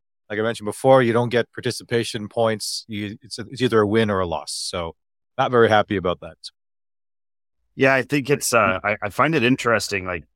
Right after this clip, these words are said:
Speaker 2: it, it even seems like Boston's just turning up every part of their game just for Toronto. Um, you know, like, guys are getting out of slumps. And we had a guy who hadn't hit a home run since, like, two thousand and eleven or something like that,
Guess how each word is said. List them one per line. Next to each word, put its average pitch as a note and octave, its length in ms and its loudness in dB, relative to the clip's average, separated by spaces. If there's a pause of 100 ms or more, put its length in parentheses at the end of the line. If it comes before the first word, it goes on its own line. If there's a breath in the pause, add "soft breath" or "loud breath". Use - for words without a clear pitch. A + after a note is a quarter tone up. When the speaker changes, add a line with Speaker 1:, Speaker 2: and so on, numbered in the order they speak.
(140)
Speaker 2:
it, - 160 -18
it A2 260 -4
even D3 240 4
seems C3 360 0
like G2+ 200 0
Boston's G2+ 540 0
just F#2+ 200 -8
turning G#2+ 360 -4
up G#2 320 0
every A#2 380 2
part A2 320 0
of G#2+ 100 0
their F#2+ 160 -2
game G2 480 -6 (340)
just A#2 400 0
for G#2+ 140 -2
Toronto. G2 560 -4 (280)
Um, D#2+ 480 -4 (280)
you G#2+ 120 -6
know, F2 300 -6
like, F#2 280 -4
guys A#2 320 0
are A#2 80 4
getting G#2+ 220 2
out A2 160 4
of G#2+ 80 0
slumps. A2 540 2
And F2+ 240 -8
we F#2+ 100 -6
had G2 140 0
a F2+ 80 -6
guy G#2 220 2
who F#2+ 100 -2
hadn't G#2 160 2
hit G#2 100 0
a F2+ 60 2
home G#2+ 320 0
run G#2 220 2
since, - 440 -8 (320)
like, E2+ 180 -8 (340)
two C#3 180 -8
thousand G#2+ 500 0
and F2 120 -6
eleven F#2 500 0
or E2+ 80 -2
something - 300 -10
like E2+ 220 -8
that, E2+ 260 -4